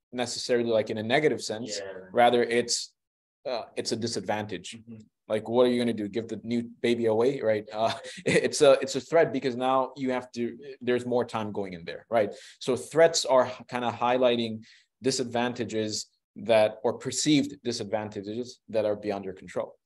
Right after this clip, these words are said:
Speaker 1: And the reason I say perceived is because even threats, you can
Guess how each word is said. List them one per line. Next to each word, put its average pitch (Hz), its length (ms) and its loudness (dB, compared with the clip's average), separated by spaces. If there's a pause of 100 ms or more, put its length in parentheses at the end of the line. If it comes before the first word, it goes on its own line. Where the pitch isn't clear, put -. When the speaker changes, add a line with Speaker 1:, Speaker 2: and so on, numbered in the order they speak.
(320)
Speaker 1:
And 127 220 0
the 131 80 4
reason 143 240 4
I 127 100 0
say 123 160 -2
perceived 139 680 0
is 120 140 -4
because 113 540 -4 (580)
even 127 220 0
threats, - 640 0 (300)
you 117 140 -6
can 107 360 -8